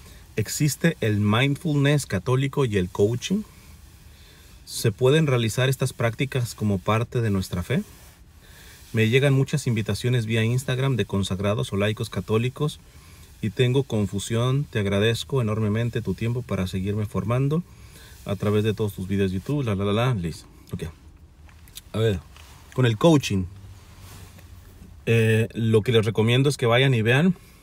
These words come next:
el video, ¿cómo le puse? Los católicos y Daniel Javif.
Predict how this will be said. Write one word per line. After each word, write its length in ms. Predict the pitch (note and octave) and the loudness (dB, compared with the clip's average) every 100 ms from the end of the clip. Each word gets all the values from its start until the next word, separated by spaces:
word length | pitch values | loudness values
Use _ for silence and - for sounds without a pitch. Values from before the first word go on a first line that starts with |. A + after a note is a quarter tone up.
| - - - - - - - - - - - - - - | -20 -20 -20 -20 -20 -20 -20 -20 -20 -20 -20 -20 -18 0
el 300 | A2+ A2 G#2+ | 2 4 4
video, 640 | G#2 G#2+ B2 B2+ C3+ C3+ | 2 2 4 6 6 4
¿cómo 180 | - D3 | 0 0
le 100 | F3 | 0
puse? 420 | - G3+ - E2+ - - - - - - - - - - - - - - - - - - - - - - - - - - - | 0 -4 -4 -6 -8 -18 -20 -20 -20 -20 -20 -20 -20 -20 -20 -20 -20 -20 -20 -20 -20 -20 -20 -20 -20 -20 -20 -20 -20 -20 -6
Los 240 | G#2 G#2+ | 0 0
católicos 720 | - G#2 - C3 D3 E3 C#3+ A#2 | 0 -2 2 2 2 0 -2 -2
y 60 | |
Daniel 320 | G2+ G2 G#2+ | 0 0 0
Javif. 420 | A2+ G2 G2+ G#2+ | -2 0 0 -2